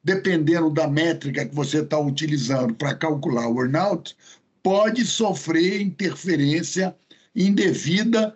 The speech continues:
em desacordo com a perspectiva que o vendedor tinha. Então, se você é vendedor e tá estipulando o earn-out,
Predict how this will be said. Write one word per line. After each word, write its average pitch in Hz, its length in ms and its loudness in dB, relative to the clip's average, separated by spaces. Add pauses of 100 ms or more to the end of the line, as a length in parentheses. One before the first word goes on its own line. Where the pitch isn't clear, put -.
(180)
em 240 220 4
desacordo 196 920 2
com 202 120 -2
a 180 80 0
perspectiva 190 800 0
que 185 140 -2
o 190 80 4
vendedor 170 580 2
tinha. 156 420 0 (220)
Então, 165 340 0 (140)
se - 120 0
você 196 360 4
é 190 80 2
vendedor 147 840 0 (320)
e 143 80 -2
tá 165 200 0
estipulando 147 720 -2
o 135 80 -2
earn-out, 143 680 -2